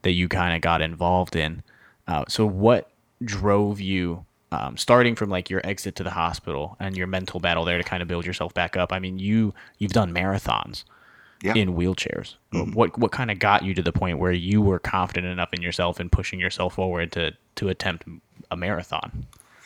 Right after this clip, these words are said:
Speaker 2: Well, I have to go back a little bit while I was in the rehab center. I remember doing all these crazy tests, psychological tests, psychiatric tests. So finally one day after, you know, a couple months of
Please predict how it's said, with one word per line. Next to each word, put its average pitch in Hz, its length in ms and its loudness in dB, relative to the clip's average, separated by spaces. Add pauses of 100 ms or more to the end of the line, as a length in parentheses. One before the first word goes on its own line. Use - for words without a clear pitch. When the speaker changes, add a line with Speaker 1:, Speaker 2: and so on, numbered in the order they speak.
(560)
Speaker 2:
Well, 110 220 2 (960)
I 101 60 0
have 123 120 0
to - 80 -6
go 104 80 4
back 98 260 4
a - 40 0
little 80 120 0
bit 80 180 -2
while 76 140 -2
I 71 80 0
was 67 280 -6
in 82 220 -2
the 73 100 -4
rehab 78 440 -2
center. - 380 -8 (760)
I - 40 -8
remember 78 260 0
doing 73 300 -2
all 85 340 2
these 76 280 -4
crazy 80 480 -2
tests, - 400 -2
psychological 73 800 -2
tests, - 560 -12
psychiatric 78 760 -2
tests. - 500 -10 (640)
So 78 140 -4
finally 92 320 4
one 78 220 0
day 76 260 -4
after, 73 600 -2
you 78 80 -6
know, 71 140 -4
a 65 40 -16
couple 78 320 -2
months 78 300 0
of 69 120 -6